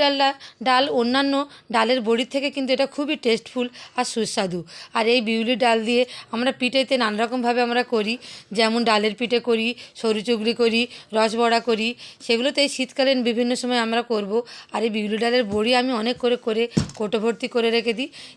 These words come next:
এই একটা তরকারি রান্না করি, মাছের ঝোল হোক বা ডালনা তরকারি হোক, সবজি ঘন্ট, নিরামিষ, শুক্তো, সবগুলোতে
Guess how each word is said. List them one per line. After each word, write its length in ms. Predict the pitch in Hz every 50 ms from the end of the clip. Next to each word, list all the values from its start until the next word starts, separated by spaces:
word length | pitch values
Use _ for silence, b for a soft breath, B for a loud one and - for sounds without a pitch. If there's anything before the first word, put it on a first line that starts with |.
| B 226
এই 60 | 233 226 220
একটা 160 | 214 - 247 - 254
তরকারি 320 | 214 196 202 - 226 226 233 233
রান্না 200 | 220 220 226 226 226
করি, 140 | 233 226 240 233
মাছের 260 | 202 185 - - 214 185 185
ঝোল 160 | 233 233 220 233 233
হোক 140 | 247 233 185 - B B B B B -
বা 80 | 254 254 180 -
ডালনা 260 | 202 196 202 208 208 -
তরকারি 360 | 233 220 214 - 240 233 240 240 226 254
হোক, 160 | 269 220 165 - B B B B B -
সবজি 280 | 226 208 190 185 220 196
ঘন্ট, 220 | 220 233 233 220 240 240 220 208
নিরামিষ, 400 | 214 208 220 226 240 247 220 175 - B B B B B -
শুক্তো, 380 | - 226 - - - - 262 226 185 - B B B B -
সবগুলোতে 420 | 220 214 190 196 214 247 254 294